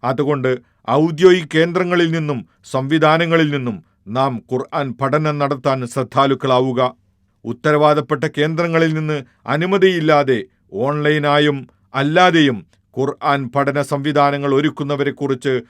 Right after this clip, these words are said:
നാം ജാഗ്രതയോടെ ഇരിക്കുക. കാരണം ഖുർആൻ പഠനം എന്ന നല്ല ഉദ്ദേശത്തോടെ നാം സ്വീകരിക്കുന്ന പലതും നമുക്ക് നാശവും ദുരിതവും വരുത്തിവെക്കാൻ സാധ്യതയുണ്ട്.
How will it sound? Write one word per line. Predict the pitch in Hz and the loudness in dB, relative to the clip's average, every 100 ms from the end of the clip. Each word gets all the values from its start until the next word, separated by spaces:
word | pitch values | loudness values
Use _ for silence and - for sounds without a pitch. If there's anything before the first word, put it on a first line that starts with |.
| _ - | _ -10
നാം | 113 135 127 107 | -4 -2 -2 0
ജാഗ്രതയോടെ | 135 143 143 143 143 139 131 | 2 2 2 0 2 2 2
ഇരിക്കുക. | 127 127 135 135 123 120 - _ _ _ _ - | 0 -2 -4 -2 0 -2 -4 _ _ _ _ 0
കാരണം | 147 160 156 147 - _ - | 2 4 2 -2 -8 _ -4
ഖുർആൻ | 147 151 165 160 | -4 0 -2 0
പഠനം | 151 151 165 165 160 | 0 0 2 -2 -2
എന്ന | 151 156 | -6 -4
നല്ല | 151 151 165 | -2 0 2
ഉദ്ദേശത്തോടെ | 165 147 175 160 165 156 135 110 - _ _ | 0 2 2 2 0 0 2 0 -2 _ _
നാം | 107 139 151 | -2 -2 -2
സ്വീകരിക്കുന്ന | - 147 160 151 156 151 | -2 0 0 0 -2 -4
പലതും | 147 151 160 170 131 - _ _ - | 0 2 2 2 -2 -6 _ _ -10
നമുക്ക് | 120 135 147 143 147 143 139 | -4 -4 -4 -4 0 0 0
നാശവും | 123 135 151 151 151 147 139 131 113 | -4 0 0 0 0 0 -4 -8 -4
ദുരിതവും | 151 165 160 151 135 | 0 0 0 0 0
വരുത്തിവെക്കാൻ | 135 156 165 147 - 143 131 | 0 0 -2 -2 -2 -2 -4
സാധ്യതയുണ്ട്. | 123 131 135 143 139 135 127 127 | -4 0 0 0 0 -2 -2 -2